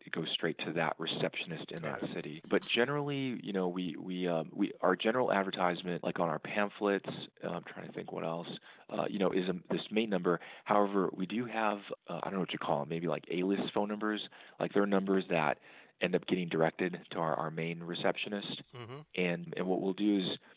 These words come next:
Speaker 1: sometimes when we run, like, Google ads, or perhaps if we do, like, a, a particular, uh,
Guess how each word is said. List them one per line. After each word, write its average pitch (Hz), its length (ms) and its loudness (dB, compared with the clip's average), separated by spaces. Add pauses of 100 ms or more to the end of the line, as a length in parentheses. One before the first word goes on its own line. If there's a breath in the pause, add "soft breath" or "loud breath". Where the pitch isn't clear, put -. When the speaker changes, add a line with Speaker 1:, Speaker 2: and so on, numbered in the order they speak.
(400 loud breath)
Speaker 1:
sometimes 104 320 2
when 92 100 -4
we 92 120 2
run, 90 280 0
like, 76 240 -4
Google 95 380 0
ads, 92 340 0 (200)
or 80 560 -4 (360 loud breath)
perhaps 95 320 2
if 95 140 -6
we 92 80 -2
do, 90 240 0
like, 82 200 0
a, 78 320 -2
a - 240 -6
particular, 82 880 -2 (100)
uh, - 200 -2